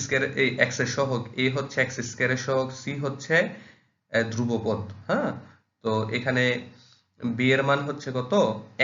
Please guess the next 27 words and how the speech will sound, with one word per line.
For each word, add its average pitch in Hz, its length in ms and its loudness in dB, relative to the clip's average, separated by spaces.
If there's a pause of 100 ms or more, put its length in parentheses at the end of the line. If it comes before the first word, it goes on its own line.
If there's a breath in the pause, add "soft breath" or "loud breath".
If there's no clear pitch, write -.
n - 80 4
এর 120 160 0
সহগ, 123 280 -2 (260)
x - 20 -10 (160)
বলতে 139 200 -2 (140)
n 113 80 2
এর 107 140 -2
সহগ, 113 260 -4
তাহলে 117 160 -4 (100)
n - 60 -4
এর 113 100 -10
সহগ 135 160 0 (100)
মাইনাস 107 320 0
নাইন, 113 180 -6
তাহলে 117 160 -6 (100)
মাইনাস 123 340 0 (160)
b, - 20 -6 (260)
তাহলে 120 240 -8
মাইনাস, 117 340 -2
মাইনাস 113 320 -2
নাইন 113 120 -6 (100)
plus 110 200 -2 (100)
minus 127 260 -4
to 131 60 -6 (180)
the 120 140 -4
power 165 180 2 (680 loud breath)
b - 20 0